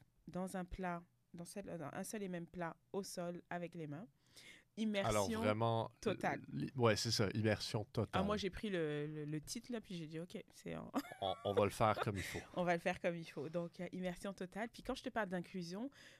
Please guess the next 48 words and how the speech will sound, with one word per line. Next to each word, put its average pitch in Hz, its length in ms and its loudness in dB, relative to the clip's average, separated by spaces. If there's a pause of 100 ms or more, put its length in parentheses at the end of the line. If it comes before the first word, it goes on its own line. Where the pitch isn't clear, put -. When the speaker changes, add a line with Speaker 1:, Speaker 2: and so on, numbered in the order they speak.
(120)
Speaker 1:
moi, 196 220 -2
je 254 80 -6
suis - 160 -8
contente 202 640 -10 (180)
de 170 100 -4
faire 185 280 -6
des 175 160 -8
activités 170 420 -12
comme 165 220 -6
ça 190 300 -10
et 175 80 -6
t-, - 140 -14 (120)
que - 60 -10
mes 175 160 -2 (260)
enfants 180 240 -4
puissent - 560 -10 (480)
voir 170 420 -2
ce - 120 -10
que 165 80 -6
je - 60 -4
suis - 100 -6
en 165 80 -8
train 160 160 -12
de 151 80 -12
faire. - 200 -14 (260)
Speaker 2:
Ouais. 95 120 -10 (280)
Speaker 1:
Le 170 100 0
fait 208 140 -2
de 185 120 0
recevoir 175 500 0
deux 180 140 -4
personnes 170 400 0
blanches, 190 220 -4
oui, 247 160 -6
je - 100 -14
reçois 165 220 -4
des 165 80 -4
personnes 165 280 0
blanches 175 220 -8
à 170 40 -4
la 165 40 -6
maison, 160 240 -6
j'ai 160 120 -10
des 147 180 -8
amis 151 180 -6
caucasiens, 156 540 -8
puis 175 160 -14
il 147 120 -12